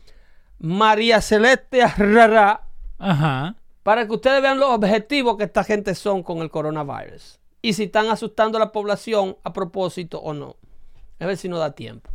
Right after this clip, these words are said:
Speaker 2: Dale,
Speaker 1: Pero
Speaker 2: vamos.
Speaker 1: en el caso de Schumer, Schumer, eh, eh, de acuerdo a los medios liberales, al, eh, la Corte Suprema le quiere poner restricciones.
Speaker 2: Sí, no es regular, es
Speaker 1: No, porque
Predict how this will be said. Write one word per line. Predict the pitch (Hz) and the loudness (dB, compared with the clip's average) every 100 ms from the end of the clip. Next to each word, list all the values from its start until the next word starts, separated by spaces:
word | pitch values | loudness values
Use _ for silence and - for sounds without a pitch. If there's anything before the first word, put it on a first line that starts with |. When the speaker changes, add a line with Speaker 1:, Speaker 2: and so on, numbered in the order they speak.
| - | -6
Speaker 2:
Dale, | 131 131 107 107 | -4 -4 -4 0
Speaker 1:
Pero | 254 311 | 2 2
Speaker 2:
vamos. | 302 | 2
Speaker 1:
en | 294 | 0
el | |
caso | 277 349 349 | 0 0 -2
de | 370 302 | -4 -4
Schumer, | 320 285 190 - - _ _ _ _ _ _ - _ - _ _ _ _ _ _ | -2 -2 -2 -6 -16 _ _ _ _ _ _ -20 _ -20 _ _ _ _ _ _
Schumer, | - 370 403 294 254 - - - - _ _ _ _ _ _ _ _ | -2 2 2 2 2 -2 -10 -20 -20 _ _ _ _ _ _ _ _
eh, | 233 254 247 - | 0 0 0 0
eh, | 240 240 226 | 2 2 2
de | 208 | 2
acuerdo | 233 233 277 294 | 0 2 2 4
a | |
los | 285 | 4
medios | 262 285 285 | 2 2 2
liberales, | 285 269 262 240 233 240 | 2 4 4 2 0 0
al, | 220 226 226 - | 0 0 0 -4
eh, | 214 202 | -4 0
la | 214 208 | 0 2
Corte | 262 269 269 | 0 -2 -4
Suprema | 262 220 269 262 | -6 -2 0 0
le | 247 226 | 0 0
quiere | 262 247 | -2 0
poner | 240 247 247 190 | -2 0 0 0
restricciones. | 254 262 - - 254 190 - 294 294 262 180 127 | 0 -2 -4 -8 -6 -8 -6 2 4 2 -4 -6
Speaker 2:
Sí, | 139 117 90 | -6 -6 -6
no | 107 151 | -4 -2
es | 185 175 | 0 0
regular, | 165 156 165 165 160 | 2 2 2 0 -2
es | 147 143 | -2 0
Speaker 1:
No, | 254 | 2
porque | 277 | 2